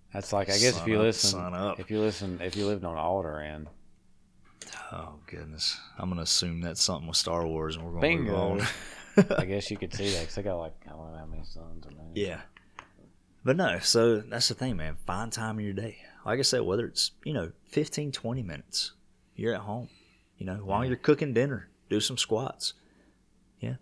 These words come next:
Speaker 2: While the microwave's going, try to get a timer for whatever your frozen food is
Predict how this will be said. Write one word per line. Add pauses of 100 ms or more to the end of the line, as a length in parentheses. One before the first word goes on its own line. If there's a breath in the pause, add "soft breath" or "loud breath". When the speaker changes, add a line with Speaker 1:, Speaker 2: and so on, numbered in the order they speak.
(140)
Speaker 2:
While
the
microwave's
going, (400)
try
to
get
a
timer
for
whatever
your
frozen
food
is